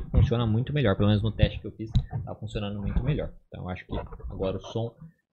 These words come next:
vai ficar melhor. Então, muito obrigado por vocês terem participado. Espero que vocês tenham gostado. Por favor, é, deixem comentários, tá? Na,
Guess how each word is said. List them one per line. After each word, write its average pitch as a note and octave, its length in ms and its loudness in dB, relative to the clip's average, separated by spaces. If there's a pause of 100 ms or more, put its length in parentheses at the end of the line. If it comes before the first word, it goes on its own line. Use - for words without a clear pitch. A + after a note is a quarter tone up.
(120)
vai G2 100 -2
ficar A#2 200 -2
melhor. A#2 340 -2 (960)
Então, D3 140 0
muito G3+ 500 0 (160)
obrigado C3 560 4 (120)
por - 100 8
vocês - 280 2
terem G2 240 -2
participado. C3+ 460 2
Espero C3 200 0
que A#2+ 60 -2
vocês A#2+ 240 0
tenham A2+ 240 -2
gostado. A2+ 300 -2
Por E3+ 140 -2
favor, B2+ 440 0 (300)
é, G#2+ 320 0
deixem F#3+ 320 -2
comentários, C#3+ 760 -2 (320)
tá? A#2 300 -4 (300)
Na, G#2 1000 -2